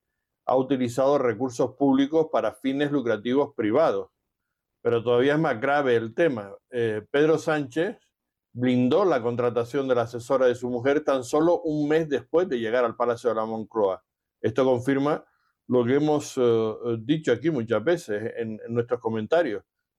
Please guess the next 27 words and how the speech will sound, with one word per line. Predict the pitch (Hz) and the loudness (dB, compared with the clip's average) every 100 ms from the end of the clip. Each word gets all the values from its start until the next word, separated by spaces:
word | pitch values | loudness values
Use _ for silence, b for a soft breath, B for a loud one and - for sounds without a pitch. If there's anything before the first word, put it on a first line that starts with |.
| _ | _
que | 113 | -4
en | 117 | -2
la | |
moción | 117 117 131 143 | 0 -2 0 0
de | 147 | 0
censura | 147 139 120 156 139 107 110 - _ - | 0 -2 0 2 2 2 -4 -20 _ -4
a | 117 117 | 0 0
Rajoy | 123 127 147 160 214 254 _ _ _ | 0 2 2 2 0 -6 _ _ _
fue | 151 147 | 2 2
un | 139 | 2
"quítate | 165 160 160 151 | 0 2 2 0
tú, | 139 170 220 240 | 2 4 2 0
que | 143 | 0
ahora | 160 156 | 2 2
robo | 139 127 110 | 2 2 2
yo". | 123 220 - _ _ _ - | 0 -2 -4 _ _ _ -6
Eh, | 104 104 | -2 -2
Sánchez | - 156 156 165 151 | 0 0 2 2 2
y | |
familia | 151 143 151 175 156 | 2 2 2 4 2
lo | 131 | 2
tuvieron | 139 151 143 | 0 2 0
claro | 156 156 196 208 - | 0 2 0 -4 -6
prácticamente | 160 165 165 165 190 190 190 | -2 0 0 0 -2 0 0
desde | 151 143 | 2 0
el | 123 | 0
inicio. | 123 123 117 101 92 | -4 -4 -6 -12 -16